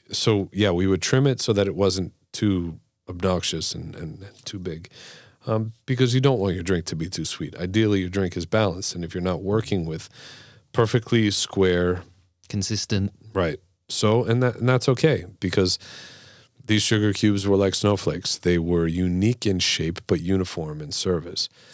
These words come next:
Speaker 1: Uh, so one brown sugar cube, and, and it may be the Demerara sugar or the turbinado or the unrefined sugar variety that, that it was,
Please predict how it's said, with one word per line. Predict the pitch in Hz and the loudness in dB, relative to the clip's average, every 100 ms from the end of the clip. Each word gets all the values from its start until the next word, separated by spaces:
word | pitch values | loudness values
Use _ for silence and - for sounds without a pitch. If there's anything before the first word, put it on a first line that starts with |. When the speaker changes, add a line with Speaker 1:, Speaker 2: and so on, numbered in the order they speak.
| - - - | -20 -20 -4
Speaker 1:
Uh, | 87 80 80 - | 0 0 -2 -8
so | - - 98 90 90 - _ _ _ _ _ _ | -8 0 2 2 0 -4 _ _ _ _ _ _
one | 98 98 101 | -2 0 4
brown | 101 101 | 4 2
sugar | 95 98 90 | 2 0 0
cube, | 85 92 95 107 - | 0 0 2 0 0
and, | 110 113 | 0 0
and | 113 | -2
it | 117 | -2
may | 113 | 0
be | 127 | 0
the | 120 104 | 0 2
Demerara | 101 104 101 104 104 | 2 2 2 2 2
sugar | 98 - 104 104 | 0 0 2 2
or | 90 | 0
the | 85 | -2
turbinado | 78 95 90 85 87 92 87 78 | -2 -2 0 -2 -2 0 -2 -4
or | - | -12
the | 76 82 | -10 -8
unrefined | 85 80 90 80 | -8 -8 -8 -6
sugar | - 87 87 | -4 -2 -2
variety | 82 78 78 82 80 80 | -4 -6 -6 -6 -6 -10
that, | 78 78 - | -10 -12 -12
that | 85 78 | -12 -12
it | |
was, | 76 85 80 | -8 -6 -6